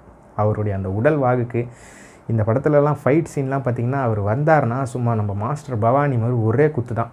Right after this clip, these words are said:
அந்த ஒரு குத்துலேயே வந்து ஆள் வந்து காலி ஆயிடுவாங்க. அப்படி ஒரு, ஒரு action அவர்கிட்ட இருந்து, அவருடைய உடல் வாகுக்கும் அவர் குத்துற குத்துக்கும் பார்த்தாலே நம்புற மாதிரி தான் இருக்கும். அந்த அளவுக்கு வந்து ஒரு சூப்பரான ஒரு performance அவர்கிட்ட இருந்து.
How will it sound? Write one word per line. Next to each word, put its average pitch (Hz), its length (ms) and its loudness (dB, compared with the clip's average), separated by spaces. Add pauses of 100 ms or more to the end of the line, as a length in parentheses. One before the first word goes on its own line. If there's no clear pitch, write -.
(140)
அந்த 107 180 -4
ஒரு 107 340 -2
குத்துலேயே 143 340 2
வந்து 127 220 -2
ஆள் 117 200 0
வந்து 113 360 -2 (540)
காலி 123 260 6
ஆயிடுவாங்க. 110 400 0
அப்படி 117 420 0
ஒரு, 104 540 0 (280)
ஒரு 117 180 0
action 120 400 -2 (300)
அவர்கிட்ட 110 340 0
இருந்து, 120 400 -2
அவருடைய 120 440 0
உடல் 131 320 2
வாகுக்கும் 120 480 -2
அவர் 107 140 -4
குத்துற 123 360 -4
குத்துக்கும் 127 460 -6
பார்த்தாலே 127 460 0
நம்புற 123 340 0
மாதிரி 113 240 0
தான் 123 100 2
இருக்கும். 135 340 -4
அந்த 123 260 -2
அளவுக்கு 135 300 0
வந்து 117 220 -2
ஒரு 110 220 -2 (540)
சூப்பரான 170 360 6
ஒரு 135 160 4
performance 127 500 -2
அவர்கிட்ட 117 300 0
இருந்து. 131 360 0